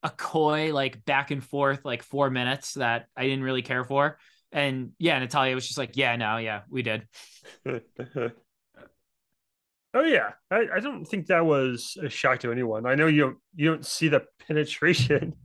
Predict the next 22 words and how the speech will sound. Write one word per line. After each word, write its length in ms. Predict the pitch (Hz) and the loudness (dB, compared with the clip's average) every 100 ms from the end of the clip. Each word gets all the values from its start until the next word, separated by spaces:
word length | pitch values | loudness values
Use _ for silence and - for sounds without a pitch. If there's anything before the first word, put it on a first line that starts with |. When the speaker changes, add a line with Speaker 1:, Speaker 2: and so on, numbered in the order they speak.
| _ _ _ _ | _ _ _ _
Speaker 1:
Yeah. 360 | 165 196 156 110 | 4 4 6 2
Speaker 2:
Because 420 | - - 214 - | -2 0 0 0
it's, 260 | 233 151 - _ _ - - - | -4 -4 -8 _ _ -14 -14 -2
it's 180 | 160 160 | 0 4
on, 160 | 151 | 4
Speaker 1:
It's, 180 | 147 151 | 2 2
Speaker 2:
like, 140 | 147 170 | 2 2
Speaker 1:
it's 140 | 143 | 4
not 240 | 175 175 | 4 4
porn. 320 | - 180 160 139 | 2 2 4 6
Speaker 2:
cable 340 | 196 180 180 | 6 8 6
T 220 | - 165 | 6 6
V, 320 | 143 180 135 | 8 6 6
yeah. 360 | 135 156 123 123 | 6 6 6 4
Speaker 1:
<laughs> 40 | 175 | 4
Yeah. 680 | 208 240 226 202 180 - - _ | 4 4 4 2 -2 -6 -10 _
Speaker 2:
But, 280 | 175 170 185 | 8 8 8
like, 180 | 233 | 6
yeah, 80 | 214 | 6
they 120 | 151 | 6
were, 200 | 135 147 | 6 6
like, 260 | 143 139 127 | 8 4 4